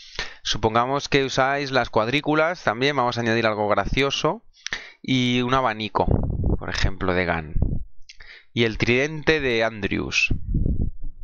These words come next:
Y le doy a cerrar. Fijaros que se me han añadido todas aquí las nuevas herramientas, ¿de acuerdo? Voy a organizármelo como estaba antes,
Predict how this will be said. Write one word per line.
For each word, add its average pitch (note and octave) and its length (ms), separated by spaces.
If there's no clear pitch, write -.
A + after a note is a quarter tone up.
Y C3 80
le B2+ 80
doy E3 160
a G3 60
cerrar. G#3 400
Fijaros E3+ 420
que D#3 100
se C3+ 140
me D3 80
han D#3 80
añadido D#3 400
todas C#3 340
aquí A#2+ 200
las G#2+ 180
nuevas B2 260
herramientas, F2 600
¿de D#2 60
acuerdo? B2+ 340
Voy A#2+ 160
a - 20
organizármelo A2+ 640
como E2 200
estaba B2 340
antes, D3+ 420